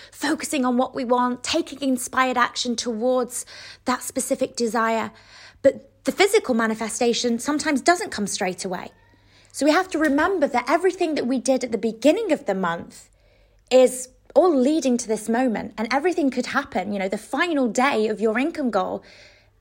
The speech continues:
everything could come flooding in that very one day. And again, I've had evidence to support that this happens. It happens quite often, to be <laughs> honest, within my business, where a lot of the income will come in over two or three days towards the end of the month.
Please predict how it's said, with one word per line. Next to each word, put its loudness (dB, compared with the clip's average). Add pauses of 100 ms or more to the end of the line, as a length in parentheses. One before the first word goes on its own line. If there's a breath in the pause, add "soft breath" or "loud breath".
everything 2
could -4
come -2
flooding 0
in 2
that 0
very 0
one -2
day. 0 (640 soft breath)
And -4
again, 2
I've -4
had -4
evidence 0
to -6
support -2
that -6
this -4
happens. -8
It -12
happens -4
quite 0
often, 0
to -8
be 2
<laughs> 6
honest, 0
within 2
my 2
business, -4 (360 loud breath)
where 4 (440)
a 4
lot 6
of -2
the 2
income 0
will 0
come -4
in 0
over -2
two -8
or 0
three -4
days 0 (260 loud breath)
towards 2
the -4
end -2
of -6
the 0
month. -6